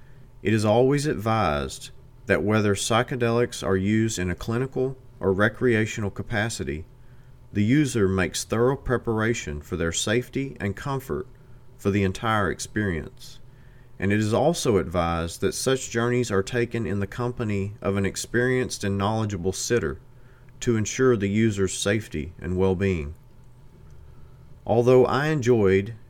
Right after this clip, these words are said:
and believe that I greatly benefited from the use of cannabis and psychedelics, by the age of nineteen, I was ready to pursue a traditional Western work family life, and it didn't appear that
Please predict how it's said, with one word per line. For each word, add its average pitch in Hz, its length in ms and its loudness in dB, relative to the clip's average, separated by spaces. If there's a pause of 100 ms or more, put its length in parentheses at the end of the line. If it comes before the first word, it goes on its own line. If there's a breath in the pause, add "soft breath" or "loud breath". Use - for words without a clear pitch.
and 98 140 -2
believe 104 540 4
that - 120 2
I 92 100 4
greatly 95 440 2
benefited 90 680 -2
from 95 240 -2
the 95 100 0
use 117 380 0
of 85 160 -6
cannabis 87 540 -4
and 87 100 -6
psychedelics, 80 960 -6 (600 soft breath)
by 104 120 6
the 104 140 2
age 135 260 2
of 113 120 0
nineteen, 117 760 -2 (460 soft breath)
I 110 100 4
was 131 220 2
ready 123 340 2 (220)
to 107 120 -4
pursue 117 560 2
a 101 60 0
traditional 123 840 0 (440 loud breath)
Western 113 840 0
work 110 320 2
family 107 460 0
life, 78 560 -4 (640 soft breath)
and 98 120 2
it 92 100 0
didn't 131 260 4
appear 110 600 0 (140)
that 98 160 0